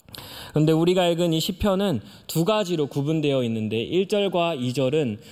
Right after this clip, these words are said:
순례자가 부르는 독백의 내용이 담겨져 있고, 삼 절부터 팔 절까지의 내용은 이제 어떤 제사장 혹은 예배자들이 이 순례자의 독백을 듣고 그들에게 화박-, 화답하고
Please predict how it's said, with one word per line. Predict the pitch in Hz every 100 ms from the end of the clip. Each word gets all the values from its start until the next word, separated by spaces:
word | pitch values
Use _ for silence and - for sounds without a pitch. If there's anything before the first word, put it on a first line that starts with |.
| -
순례자가 | - 240 240 240 214 196 185 180
부르는 | 156 151 135 131 156 - - -
독백의 | 135 - 185 180 180
내용이 | 147 123 127 123
담겨져 | 120 107 117 117 110
있고, | 90 - 95 165 - - -
삼 | - 208
절부터 | 208 208 190 185 190 180
팔 | 175 208 208
절까지의 | 220 208 180 170 170 160
내용은 | 120 123 123 160 254 - - - -
이제 | 139 143 139
어떤 | 123 - 127
제사장 | 123 127 165 156 135 139 196 -
혹은 | 170 185 151
예배자들이 | 123 131 165 143 135 139 165 104 - -
이 | 143
순례자의 | 139 208 214 208 190 180 170
독백을 | 143 156 165 160
듣고 | 143 120 - 131 175 - -
그들에게 | 135 147 143 147 147
화박-, | - 214 156 - -
화답하고 | - 226 226 214 - - - - 123 123 147